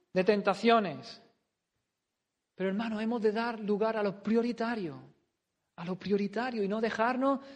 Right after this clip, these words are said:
distraer en ningún momento. Debemos llenar nuestra mente con las cosas de Dios.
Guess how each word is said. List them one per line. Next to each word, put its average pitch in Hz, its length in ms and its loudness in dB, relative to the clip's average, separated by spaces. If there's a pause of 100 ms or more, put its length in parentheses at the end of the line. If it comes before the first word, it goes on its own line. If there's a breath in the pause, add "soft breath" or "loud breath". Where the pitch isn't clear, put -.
distraer 208 1000 -2
en 180 80 -6
ningún 180 260 -2
momento. 160 520 -4 (1200 soft breath)
Debemos 247 300 6
llenar 269 240 6
nuestra 262 280 4
mente 269 320 4
con 240 160 4
las 226 140 0
cosas 254 500 2
de 165 100 0
Dios. 156 520 2